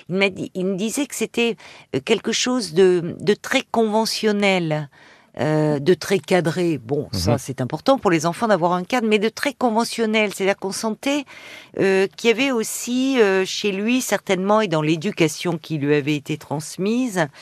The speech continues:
Speaker 1: une bonne éducation et, et du savoir-vivre.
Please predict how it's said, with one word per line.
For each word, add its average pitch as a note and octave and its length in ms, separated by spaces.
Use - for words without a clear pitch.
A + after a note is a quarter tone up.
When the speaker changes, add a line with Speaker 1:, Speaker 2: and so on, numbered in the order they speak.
Speaker 1:
une D#3 80
bonne A3 300
éducation G3+ 640
et, A#3 80
et E3 80
du D#3+ 120
savoir-vivre. E3+ 1040